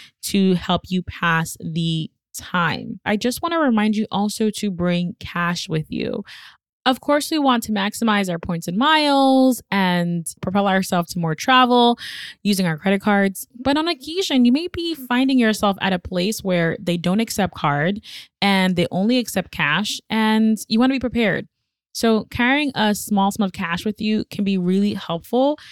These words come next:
especially if you're going to rural places.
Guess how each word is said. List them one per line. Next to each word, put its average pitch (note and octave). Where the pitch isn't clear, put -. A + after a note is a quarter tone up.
especially G#3+
if -
you're G3+
going F#3+
to G3
rural E3+
places. -